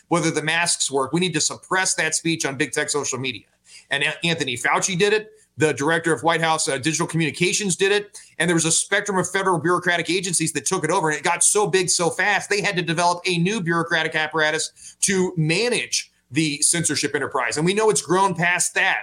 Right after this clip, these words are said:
And so this, this was a huge win. We filed an amended complaint with fourteen hundred individually, individual paragraphs, additional facts, additional evidence,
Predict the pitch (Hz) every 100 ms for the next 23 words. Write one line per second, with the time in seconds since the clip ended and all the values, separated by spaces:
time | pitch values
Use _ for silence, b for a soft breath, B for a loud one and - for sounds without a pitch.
0 | 139 143 175 160 151 B - 196 208 180
1 | 208 202 165 165 202 160 160 180 180 175
2 | 180 180 175 147 143 180 175 185 165 175
3 | 170 170 131 - 190 190 - 180 170 165
4 | 165 190 185 180 175 175 151 139 - 165
5 | 175 175 175 160 165 160 156 156 - b
6 | _ 151 170 185 190 170 160 160 160 143
7 | 123 170 180 170 160 165 160 147